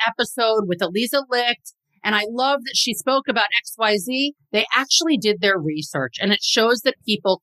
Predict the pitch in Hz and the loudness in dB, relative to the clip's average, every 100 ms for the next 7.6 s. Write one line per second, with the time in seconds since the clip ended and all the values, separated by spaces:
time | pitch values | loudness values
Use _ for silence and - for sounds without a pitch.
0 | - 170 120 113 - _ _ _ 233 226 | -2 -2 -2 -6 -16 _ _ _ -2 0
1 | - 208 185 247 - - 247 214 202 190 | 0 0 2 0 0 -6 -2 2 0 0
2 | 196 175 247 233 190 185 202 196 214 196 | -6 -2 -2 -2 -4 -4 -4 -4 -2 -2
3 | 185 180 190 185 214 - - - 302 - | 0 -2 -4 -2 -4 -4 -8 -2 -2 -2
4 | - 220 220 214 - 202 - 226 190 175 | -4 0 0 0 -2 -4 -2 -4 -4 -6
5 | - 180 180 220 311 403 _ _ _ - | -4 -2 0 0 0 -4 _ _ _ -4
6 | 185 226 240 247 214 214 - 220 180 196 | -2 0 2 2 0 -2 -2 -4 -2 -2
7 | - 277 311 381 427 - | -2 0 2 2 -2 -8